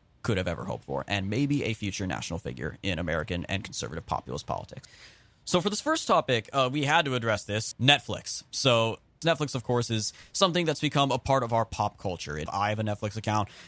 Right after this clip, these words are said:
Uh, so many, most of my friends have Netflix. We love to watch, you know, s-, some of our old favorites on Netflix. You know, I just watched, um, I rewatched the movie Argo the other day on Netflix, that Ben Affleck movie from twenty twelve about the Iran hostage crisis. Love that movie. I watched that Gary Oldman movie about Winston Churchill, Darkest Hour.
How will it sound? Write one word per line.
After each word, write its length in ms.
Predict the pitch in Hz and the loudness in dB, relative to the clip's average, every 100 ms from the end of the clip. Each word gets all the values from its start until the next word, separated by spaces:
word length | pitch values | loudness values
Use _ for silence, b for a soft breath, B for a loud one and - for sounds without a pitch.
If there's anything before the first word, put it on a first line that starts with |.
| B | B
Uh, 180 | - 92 | 0 0
so 140 | 92 113 | 2 2
many, 120 | 110 | 2
most 220 | 104 110 | 2 2
of 60 | 113 | 2
my 80 | |
friends 220 | 110 110 110 | 2 2 0
have 100 | 107 | 0
Netflix. 340 | 104 113 104 | 0 0 -2
We 100 | 101 | -2
love 200 | 98 104 | 0 0
to 60 | 104 | 0
watch, 400 | 104 104 - - | 2 2 0 -4
you 60 | |
know, 320 | 101 95 87 - | -2 -2 -2 -6
s-, 80 | - | -12
some 200 | - 98 | -6 -2
of 80 | 87 | 0
our 100 | 92 | 0
old 140 | 95 87 | 0 2
favorites 320 | 180 156 151 | 2 2 2
on 120 | 135 | 2
Netflix. 460 | 131 127 131 131 - - | 2 0 0 -2 -4 -2
You 60 | |
know, 80 | 113 | 2
I 180 | 104 117 | 4 4
just 180 | 110 110 | 2 2
watched, 340 | 117 107 - | 2 2 2
um, 220 | 104 104 101 | 0 2 2
I 80 | 117 | 2
rewatched 460 | 120 123 117 - - | 4 4 2 -2 -6
the 120 | 113 | 0
movie 240 | 120 113 120 | 2 2 2
Argo 440 | 98 101 113 123 | 2 2 4 2
the 160 | 127 120 | 2 0
other 140 | 117 | 2
day 80 | 120 | 2
on 140 | 120 | 2
Netflix, 360 | 123 120 139 - | 0 0 0 0
that 180 | 107 90 | -4 0
Ben 120 | 113 | 2
Affleck 320 | 107 - 113 | 2 2 0
movie 180 | 120 113 | 0 -4
from 100 | 110 | -4
twenty 200 | - 107 | -2 -2
twelve 240 | 107 107 | 2 2
about 100 | 107 | 2
the 80 | 92 | 0
Iran 200 | 98 101 | -2 -2
hostage 300 | 98 98 113 | 0 -2 -2
crisis. 320 | - 113 117 - | 0 0 -2 -6
Love 300 | 90 101 104 | 0 0 4
that 140 | 110 | 2
movie. 380 | 107 113 117 110 B B B | 2 2 2 0 B B B
I 80 | 110 | 2
watched 240 | 113 123 | 4 2
that 160 | - 104 | 2 -2
Gary 220 | 113 110 | 0 2
Oldman 240 | 110 117 117 | 2 2 2
movie 240 | 117 120 | 2 2
about 180 | 107 95 | 2 0
Winston 240 | 110 98 | -2 -4
Churchill, 340 | - 107 113 107 | -4 -4 -2 0
Darkest 380 | 98 98 101 | 0 0 0
Hour. 340 | 95 104 107 | 2 4 4